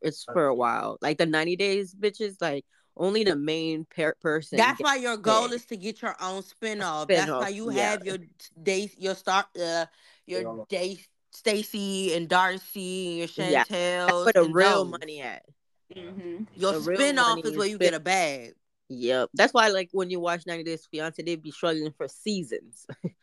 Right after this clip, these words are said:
Speaker 1: Because unt-, you, that's why they try so hard to keep coming back and coming back and coming back and coming back.
Speaker 3: Okay.
Speaker 1: Because the
Speaker 3: Okay.
Speaker 1: ones who are in another country, they get zero dollars. And then the ones who are back home,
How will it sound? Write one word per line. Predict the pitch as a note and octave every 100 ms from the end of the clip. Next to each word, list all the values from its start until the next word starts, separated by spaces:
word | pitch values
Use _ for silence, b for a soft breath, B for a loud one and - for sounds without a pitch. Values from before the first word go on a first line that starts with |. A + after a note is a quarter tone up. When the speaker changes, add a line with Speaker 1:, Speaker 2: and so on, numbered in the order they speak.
| _ _ _ _ _ -
Speaker 1:
Because | D#3+ F3 E3 -
unt-, | E3 - - -
you, | F#3 F3
that's | G3 G#3+
why | G#3 F#3+
they | F3+
try | - F#3 E3
so | F#3+ E3
hard | E3 D#3+
to | -
keep | - -
coming | D#3 C#3 C3+
back | D#3 D3+ -
and | C3
coming | C#3+ C3+ A#2+
back | C3 C#3 B2+
and | -
coming | B2 A2+ A#2+
back | C3 B2 A2+
and | -
coming | B2+ B2 G#2+
back. | A#2+ A2+ - _ _ _ _ _ _ _ -
Speaker 3:
Okay. | E3+ E3+ D#3+ C#3+ D3 - _ -
Speaker 1:
Because | F3 F#3+ F3
the | F3
Speaker 3:
Okay. | E3 E3
Speaker 1:
ones | F#3 F#3+
who | G3
are | E3+ -
in | D#3+ D#3
another | D3 C#3+ D3+
country, | D#3 D3 F3+
they | E3 D#3+
get | C#3 C3+
zero | C3+ D3+ C#3
dollars. | C3 B2+ A#2+ - - - - _ _ -
And | D3
then | C#3+
the | C#3+
ones | C#3+ D#3 D3+
who | D3+
are | C#3 A#2 -
back | C#3 C3 -
home, | F3 G3 D3 C#3 C#3